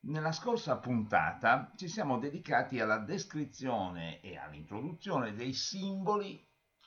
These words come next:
che servono a descrivere una matrice, un gioco due per due. Avevamo anche cominciato ad applicare questi simboli a un particolare gioco a somma zero,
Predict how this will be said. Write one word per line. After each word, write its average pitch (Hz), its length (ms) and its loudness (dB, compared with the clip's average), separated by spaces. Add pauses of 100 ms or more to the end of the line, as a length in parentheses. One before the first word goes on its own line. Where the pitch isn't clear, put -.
(360)
che 214 140 0
servono 147 380 2
a 123 60 0
descrivere 147 600 -2
una 117 200 0
matrice, 139 800 -4 (100)
un 208 80 2
gioco 107 400 2
due 95 260 -2
per 82 240 -8
due. - 260 -16 (360)
Avevamo 196 440 4
anche 160 300 2
cominciato 135 880 4
ad 85 120 -2
applicare 110 760 4
questi 90 560 -2
simboli 95 680 -4 (840)
a 190 240 4
un 214 220 0
particolare 139 840 4
gioco 110 840 0
a 165 100 6
somma 98 480 -2
zero, 92 640 -2